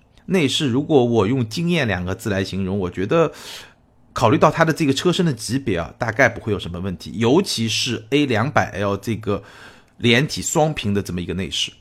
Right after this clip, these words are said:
两个十点二五英寸的屏连在一起的这么一个内饰。我记得上一回我聊奥迪Q五L的时候，我说如果用一个词来形容奥迪Q五L的内饰，我会用精致而不是豪华。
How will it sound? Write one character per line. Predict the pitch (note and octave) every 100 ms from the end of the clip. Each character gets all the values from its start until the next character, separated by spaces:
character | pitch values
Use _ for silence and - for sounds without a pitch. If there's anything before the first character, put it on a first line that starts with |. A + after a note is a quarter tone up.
| _
两 | G#2 F#2+ F2+
个 | C3+
十 | B2+ -
点 | A2 G2+ -
二 | A2 G2+
五 | E2
英 | G#2+ G#2+
寸 | A2
的 | G2+
屏 | - F#2+
连 | F#2 F#2+
在 | A2+
一 | C#3+
起 | A2 -
的 |
这 | E2 E2+
么 |
一 | E2+
个 |
内 | F2 E2+
饰。 | - - - - - - -
我 | E3+
记 | -
得 | G#3 G#3+
上 | C4 G#3
一 | C3
回 | A2 G#2 G#2
我 | A2 F#2+ F#2
聊 | F#2 F#2+ A#2 C3+ - _ _ - -
奥 | G3+
迪 | B2 D#3
Q | - B3
五 | D3+
L | - A#2 D#3+
的 |
时 | G#2+ -
候， | G2
我 | F#2
说 | F2+ D#3+
如 | E3+
果 | E3
用 | D3+ -
一 | D3
个 | A3+
词 | - -
来 | G2
形 | G2+ F#2+
容 | A#2 -
奥 | E3
迪 | C#3 C#3
Q | - A#3+
五 | A#3 D3 -
L | F#2+ D3
的 | F3+
内 | A2 G2+
饰， | - G2+
我 | F2
会 | F2+ D#3+
用 | C3+
精 | G#2+ G3+ G3
致 | G3 B2
而 | A2
不 | B2
是 | B2+
豪 | G#2 C3+
华。 | - -